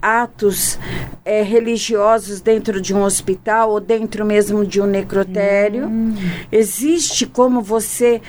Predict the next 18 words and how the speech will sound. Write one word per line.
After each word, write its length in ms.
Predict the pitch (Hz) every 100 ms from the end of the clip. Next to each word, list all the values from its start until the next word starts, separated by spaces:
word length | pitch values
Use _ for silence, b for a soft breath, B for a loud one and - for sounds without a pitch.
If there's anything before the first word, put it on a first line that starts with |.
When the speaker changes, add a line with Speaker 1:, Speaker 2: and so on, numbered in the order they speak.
| B B -
Speaker 1:
eh, 280 | - 214 208
conservar 1080 | 208 254 254 262 233 185 220 262 269 247 -
a, 840 | - 208 196 190 180 - 202 185 185 185 - -
a, 220 | 185 180
a 40 |
religião 840 | 175 208 220 220 185 202 254 269 220
ali 280 | 190 240
naquele 440 | 254 214 - 190 190
momento 560 | 185 190 254 277 254 B B B -
com 240 | 302 294
atos 440 | 285 302 302 - -
pacíficos, 920 | 254 - - - 262 269 - - 226
silenciosos, 1200 | - 247 240 247 - 226 202 202 226 220 254 - B B B B -
mas 320 | 247 262 254
existe 460 | 269 233 311 -
até 500 | 277 262 - 302 302
um 100 | 294
processo 920 | 262 233 226 - 233 240 226 - 196